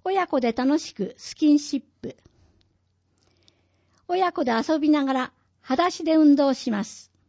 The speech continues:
日時、一月八日、二十二日、二十九日の水曜、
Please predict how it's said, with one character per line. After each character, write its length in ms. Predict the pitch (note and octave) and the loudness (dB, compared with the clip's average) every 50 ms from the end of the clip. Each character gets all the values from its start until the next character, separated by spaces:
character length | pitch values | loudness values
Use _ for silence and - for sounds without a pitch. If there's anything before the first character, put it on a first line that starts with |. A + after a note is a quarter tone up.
| _ _ _ _ _ _ _ _ _ _ - | _ _ _ _ _ _ _ _ _ _ 2
日 320 | C#4+ D#4 D4 - C#4 A3 | 4 4 4 2 -2 -6
時、 240 | F3+ F#3+ F#3 - _ _ _ _ _ _ _ _ _ _ _ _ _ _ _ _ - | -6 -6 -8 -8 _ _ _ _ _ _ _ _ _ _ _ _ _ _ _ _ -6
一 240 | C#4+ A#3 - - D#4+ | -6 -4 -2 -2 0
月 240 | E4 D#4+ D#4 - D4+ C#4 | 0 0 0 2 2 4
八 160 | D4 C#4+ D4 | 4 2 2
日、 320 | C#4+ - - C4+ B3+ A#3+ _ _ - - | 0 -4 -6 -6 -6 -6 _ _ 0 4
二 160 | C#4+ D#4 E4+ | 6 6 6
十 280 | D#4 D#4+ D4 C#4 B3+ A#3 | 6 4 2 2 2 2
二 180 | A3 A3 A#3 | 2 2 4
日、 440 | B3+ C4+ C4+ B3+ - C4+ B3 - _ _ _ _ - | 4 4 2 2 -2 -6 -6 -6 _ _ _ _ 4
二 180 | C#4 D#4 F4+ D4+ | 6 6 6 6
十 260 | - D#4 D4 C4 B3 | 4 0 0 0 -2
九 140 | - - D#4+ | 2 4 4
日 280 | D4+ C#4+ - - B3 | 6 4 4 2 2
の 120 | A#3 A3 G#3 | 2 2 2
水 340 | G#3+ - D#4 D#4+ D#4+ D4+ D#4 | 0 0 2 4 4 4 4
曜、 360 | D#4 C#4+ A#3 G3 F#3 - | 2 2 0 -2 -4 -6